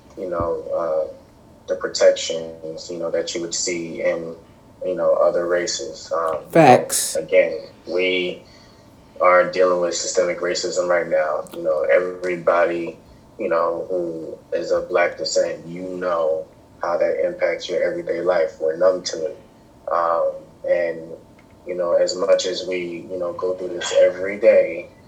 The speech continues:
Speaker 1: you know, you gotta understand that, you know, the very people that are, you know, enduring these very, you know, uh, similar challenges as yourself are your Black men and women. Um, so, like, you can't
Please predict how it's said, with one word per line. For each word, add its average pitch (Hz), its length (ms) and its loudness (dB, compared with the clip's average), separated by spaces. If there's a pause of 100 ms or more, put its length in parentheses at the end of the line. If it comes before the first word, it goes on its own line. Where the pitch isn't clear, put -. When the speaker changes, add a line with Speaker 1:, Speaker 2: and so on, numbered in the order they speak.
(420)
Speaker 1:
you - 120 -4
know, 85 400 0
you 107 140 -8
gotta 95 200 6
understand 92 800 0
that, 90 300 2 (520)
you - 100 -10
know, 87 180 -6
the 90 120 -4
very 95 340 2
people 95 400 -6
that 87 320 -2 (100)
are, 85 520 -2 (100)
you 90 80 -8
know, 85 200 -2
enduring 92 520 -2
these 90 140 -10
very, 92 460 2 (280)
you 92 80 -12
know, 80 260 -4 (360)
uh, 82 280 -2
similar 92 380 2
challenges 104 560 2
as 92 160 -2
yourself 110 500 4 (540)
are 98 360 4
your 104 100 -8
Black 101 320 2
men 101 160 -2
and 95 120 -2
women. - 340 2 (180)
Um, 82 280 -8 (520)
so, 95 220 2
like, 92 220 4
you 104 100 -12
can't 104 480 -2